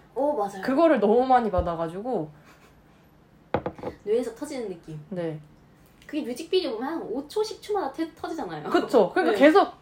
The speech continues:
Speaker 2: 계속 볼 수밖에 없는 거예요.
Speaker 1: 네, 맞아요, 맞아요.
Speaker 2: 그래서
Speaker 1: 다시
Speaker 2: 막
Speaker 1: 보고.
Speaker 2: 돌려보고 계속 보고. 워낙 티지아이에프는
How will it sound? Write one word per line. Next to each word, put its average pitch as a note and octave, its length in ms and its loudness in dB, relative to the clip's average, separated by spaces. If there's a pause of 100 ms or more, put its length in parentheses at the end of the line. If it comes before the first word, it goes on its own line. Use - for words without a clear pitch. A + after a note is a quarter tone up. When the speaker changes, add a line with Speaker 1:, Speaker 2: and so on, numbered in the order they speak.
Speaker 2:
계속 D4+ 300 2
볼 A3 140 2
수밖에 E4+ 400 -2
없는 G3 440 0
거예요. G#4 160 2 (320)
Speaker 1:
네, A3+ 80 -2
맞아요, G#3 80 -4
맞아요. F3+ 400 -10 (840)
Speaker 2:
그래서 G3+ 220 -6
Speaker 1:
다시 F3+ 120 -4
Speaker 2:
막 F#3+ 80 -12
Speaker 1:
보고. A3 100 -2
Speaker 2:
돌려보고 F3+ 680 0
계속 G#3 340 -8
보고. D#3+ 460 -6 (240)
워낙 C4 460 2
티지아이에프는 A3+ 1200 0